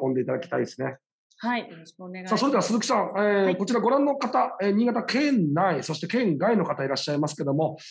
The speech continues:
Speaker 2: はい。
Speaker 1: えー、最後、お時間来ましたので、一言メッセージいただけますでしょうか？
Speaker 2: はい。あの、今日はあの、五感を開いて、こう、五感を磨くっていう、あの、体験の提案をさせていただきました。あの、
Speaker 1: はい。
Speaker 2: ぜひ津南に来て、
Speaker 1: はい。
Speaker 2: えー、リフレッシュしてください。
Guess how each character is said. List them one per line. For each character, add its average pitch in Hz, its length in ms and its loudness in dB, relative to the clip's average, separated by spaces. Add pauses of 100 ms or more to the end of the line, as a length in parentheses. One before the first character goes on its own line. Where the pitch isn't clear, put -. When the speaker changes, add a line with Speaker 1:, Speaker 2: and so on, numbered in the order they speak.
(120)
Speaker 2:
は 247 120 -2
い。 - 20 -4
Speaker 1:
え - 20 -4
ー、 151 40 -2
最 214 140 0
後、 120 540 -2
お 151 100 -4
時 165 80 -2
間 175 120 0
来 165 80 -2
ま 220 80 2
し 220 60 -2
た - 60 0
の 196 60 2
で、 151 80 2
一 180 160 -2
言 170 240 -2
メ 180 60 2
ッ 196 40 0
セ 294 160 -2
ー - 40 2
ジ 220 80 2
い 202 40 0
た 214 60 -4
だ 202 80 0
け - 80 0
ま 220 80 2
す 247 80 -4
で 240 80 -2
し - 80 -2
ょ 214 40 -4
う - 20 -4
か？ 147 260 -4
Speaker 2:
は 262 160 -4
い。 - 220 -10 (480)
あ 214 60 -8
の、 233 180 -4
今 359 140 -2
日 294 40 2
は 202 80 0
あ 180 40 -4
の、 180 120 -10
五 190 140 -6
感 269 540 -4
を - 40 -12
開 262 280 -4
い - 40 -8
て、 185 160 -14
こ 180 180 -14
う、 170 60 -14
五 185 140 -8
感 226 200 -4
を 220 40 -2
磨 214 260 -4
く 240 140 -12
っ 233 40 -14
て 226 260 -6
い 220 100 0
う、 208 460 -8
あ 202 100 -14
の、 190 320 -10
体 196 280 -6
験 185 460 -10
の 180 80 -10
提 202 220 -8
案 190 120 -8
を 185 40 -14
さ 185 160 -14
せ - 160 -20
て 185 260 -6
い 175 80 -16
た 180 80 -8
だ 185 100 -8
き 185 120 -14
ま 190 140 -10
し - 80 -18
た。 175 220 -12 (360)
あ 190 60 -10
の、 190 80 -6
Speaker 1:
は 180 40 -8
い。 - 20 -10
Speaker 2:
ぜ 226 100 -2
ひ 220 140 -8
津 233 100 -6
南 226 220 0
に 185 60 -6
来 - 120 -10
て、 196 100 -8
Speaker 1:
は 190 60 -8
い。 185 40 -4
Speaker 2:
え 170 560 -8
ー、 - 20 -12
リ 196 60 -10
フ 202 140 -4
レ 220 60 0
ッ 220 40 -2
シ 220 140 -8
ュ - 20 -10
し - 120 -12
て 185 400 -8
く 196 80 -10
だ 190 140 -4
さ 208 260 -4
い。 180 200 -8